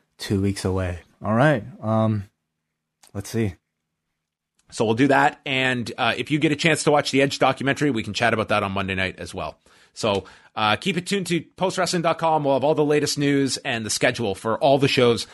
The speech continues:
Speaker 2: coming up this week. Uh, lots of great stuff to look out for. So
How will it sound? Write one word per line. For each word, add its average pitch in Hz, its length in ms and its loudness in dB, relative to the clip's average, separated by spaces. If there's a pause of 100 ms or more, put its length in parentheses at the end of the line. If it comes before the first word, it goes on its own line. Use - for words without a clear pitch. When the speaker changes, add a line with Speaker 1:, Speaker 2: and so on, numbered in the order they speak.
(100)
Speaker 2:
coming 131 260 -2
up 113 160 0
this - 180 -4
week. 104 360 -4
Uh, 92 300 -4
lots 117 180 -2
of 113 80 -4
great 98 180 -4
stuff - 280 -4
to - 100 -12
look 90 180 -6
out 90 160 -6
for. 67 220 -14
So - 260 -4